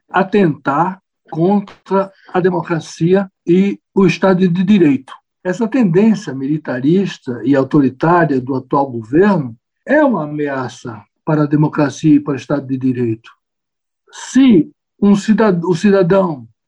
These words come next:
tem consciência da, do valor de viver livre no seu país, de poder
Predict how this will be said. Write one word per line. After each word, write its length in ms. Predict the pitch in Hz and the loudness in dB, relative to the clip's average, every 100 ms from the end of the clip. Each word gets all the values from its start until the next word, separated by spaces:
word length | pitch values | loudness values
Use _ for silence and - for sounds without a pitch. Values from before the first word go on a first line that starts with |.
| _ | _
tem 180 | 175 170 | -2 -2
consciência 1300 | _ 240 247 - 220 214 220 196 160 - - 123 110 _ _ _ _ _ _ | _ -2 -2 -2 0 2 2 0 -2 -14 -14 -14 -14 _ _ _ _ _ _
da, 460 | 147 160 156 147 147 | -4 0 0 -2 -6
do 280 | 139 139 | -2 -2
valor 920 | 131 120 185 220 208 214 208 180 131 - _ _ _ | -2 -2 0 4 4 4 2 0 -4 -18 _ _ _
de 160 | 151 185 | -8 -4
viver 480 | 185 165 185 165 143 | -2 0 2 0 -2
livre 760 | 139 170 208 269 214 147 - _ _ 156 | -2 2 4 4 2 -2 -6 _ _ -18
no 60 | |
seu 180 | - 208 | -6 -4
país, 420 | 208 151 214 - - _ _ | -2 -2 -2 -4 -20 _ _
de 100 | 165 | -10
poder 800 | 190 262 233 156 220 247 202 135 | -6 -4 -4 0 0 2 0 -2